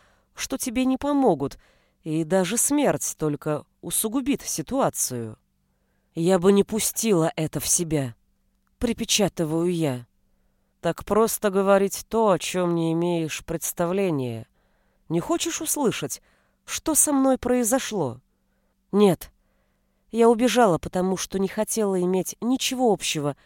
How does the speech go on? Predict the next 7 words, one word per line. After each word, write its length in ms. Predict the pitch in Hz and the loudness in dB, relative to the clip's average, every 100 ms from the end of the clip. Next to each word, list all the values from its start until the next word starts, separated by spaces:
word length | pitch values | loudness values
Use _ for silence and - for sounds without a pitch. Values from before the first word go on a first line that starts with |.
| _ _ - | _ _ -2
ни 160 | 240 | 2
с 140 | 285 - | 2 2
тобой, 500 | 254 208 240 226 - _ _ _ _ _ | 0 2 2 2 -4 _ _ _ _ _
ни 160 | 262 | 0
с 140 | 254 - | 2 2
этим 280 | 214 220 220 | 2 0 2
местом. 580 | 185 135 - 143 127 | 2 0 -4 -6 -8